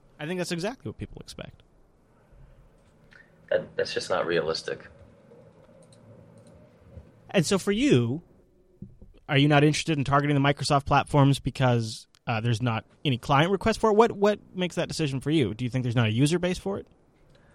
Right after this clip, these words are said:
Speaker 2: Well, I think it's, it's about the market, right? There's not a user base, and there, in terms of, you know, Windows eight, Win-, Win R T, that kind of thing, uh,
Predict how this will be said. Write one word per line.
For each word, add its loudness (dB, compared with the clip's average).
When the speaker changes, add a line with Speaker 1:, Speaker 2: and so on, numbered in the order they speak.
Speaker 2:
Well, 2
I 2
think -6
it's, -8
it's -12
about -6
the -16
market, -6
right? -6
There's -8
not -4
a -6
user -12
base, -10
and -12
there, -10
in -8
terms -6
of, -4
you -10
know, -4
Windows -6
eight, -4
Win-, -6
Win -2
R -2
T, -4
that 0
kind -4
of -6
thing, -6
uh, -2